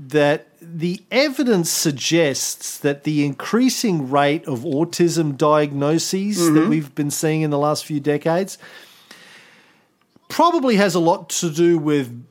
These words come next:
Speaker 1: expanding diagnosis and better surveillance. Remember I talked about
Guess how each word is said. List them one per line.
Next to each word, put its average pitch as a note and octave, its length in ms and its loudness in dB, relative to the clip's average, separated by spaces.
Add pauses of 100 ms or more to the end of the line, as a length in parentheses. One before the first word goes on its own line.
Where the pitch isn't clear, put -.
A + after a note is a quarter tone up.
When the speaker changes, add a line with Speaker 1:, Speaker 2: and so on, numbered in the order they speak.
Speaker 1:
expanding E3+ 1200 -2
diagnosis C#3+ 1200 0
and C3+ 800 -4
better D3 400 0
surveillance. A#2 960 -8 (1080)
Remember C4+ 300 4
I G3 100 6
talked - 300 0
about D#3+ 500 2